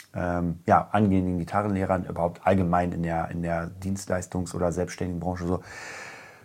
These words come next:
"Was kann ich denn verlangen? Wie viel darf ich, wie viel kann ich denn nehmen?"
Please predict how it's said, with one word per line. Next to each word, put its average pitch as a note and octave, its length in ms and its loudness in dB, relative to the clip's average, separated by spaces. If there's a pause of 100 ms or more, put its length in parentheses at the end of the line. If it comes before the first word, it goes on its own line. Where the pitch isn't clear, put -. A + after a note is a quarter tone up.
(680)
"Was B2 340 2
kann - 200 -4
ich G2 140 -4
denn F#2+ 140 -4
verlangen? F#2+ 420 2
Wie G2+ 60 0
viel G2+ 140 0
darf F#2 300 4
ich, G2+ 140 -6
wie F#2+ 80 0
viel G2 100 -2
kann G2 200 -2
ich F#2+ 100 -2
denn E2+ 180 2
nehmen?" D#2+ 340 -4